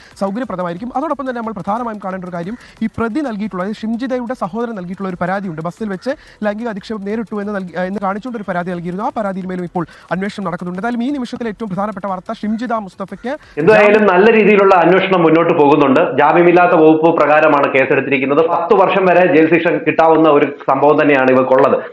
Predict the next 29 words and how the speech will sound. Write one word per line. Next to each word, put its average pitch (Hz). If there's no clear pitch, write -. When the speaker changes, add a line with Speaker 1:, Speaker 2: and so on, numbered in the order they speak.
Speaker 2:
പത്തല്ല, 165
അതിൽ 160
കൂടുതൽ 185
കൊടുക്കണമെന്നാണ് 156
എന്നെ 160
പോലെയുള്ള 151
പലരും 131
ആഗ്രഹിക്കുന്നത്. 117
പിന്നെ 165
ഇവിടെ 165
ഫോണ് 165
പരിശോധിച്ച് 160
അതിൻ്റെ 160
അകത്തുനിന്ന് 170
ഇനിയും 175
കിട്ടുന്ന 175
രേഖകൾ 165
അനുസരിച്ച് 147
എന്തൊക്കെയാകും 160
എന്നുള്ളതൊക്കെ 151
നമുക്ക് 160
വരും 160
ദിവസങ്ങളിലൊക്കെ 160
അറിയാനായിട്ട് 151
സാധിക്കും. 135
അതൊക്കെ 147
എന്തായാലും 190
പുറത്തു 202
വരും. 160